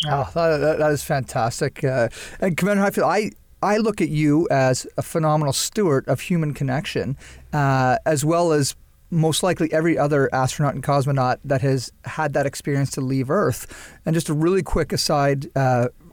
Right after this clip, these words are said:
for, I, you know, a story that I went through that I wanna see if, if, uh, how you relate to. I used to sail cargo in, in the Caribbean, all by wind, and we, we had this big boat, and, um,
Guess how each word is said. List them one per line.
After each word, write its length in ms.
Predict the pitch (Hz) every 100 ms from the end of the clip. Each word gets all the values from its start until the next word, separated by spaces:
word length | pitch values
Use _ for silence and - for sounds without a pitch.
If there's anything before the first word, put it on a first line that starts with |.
| - - 170
for, 420 | - 156 139 135
I, 280 | 139 - 131
you 80 | 143
know, 220 | 120 -
a 100 | 127
story 260 | - 151 139
that 120 | 123 - - - -
I 120 | 143 180
went 220 | 160 139
through 200 | 147 147
that 60 |
I 40 | 139
wanna 160 | 139
see 240 | 135 151 139
if, 120 | 127
if, 300 | 139 123 -
uh, 200 | 131 120 120 127 -
how 140 | 147
you 180 | 139 147
relate 340 | 135 131 190 -
to. 260 | 131 135 - - - -
I 80 | 147
used 180 | 160 -
to 80 | -
sail 540 | 170 143 143 135 135 -
cargo 460 | - 147 147 117 107
in, 180 | 113 117
in 140 | 131
the 80 | 123
Caribbean, 540 | 139 123 127 135 113
all 160 | 104 127
by 100 | 120
wind, 380 | 131 143 113 113
and 160 | 113
we, 80 | 120 117 -
we 140 | 139
had 120 | 127
this 100 | 123
big 280 | 120 170 139
boat, 340 | 131 131 135 -
and, 260 | 120 110 - -
um, 380 | 127 117 117 107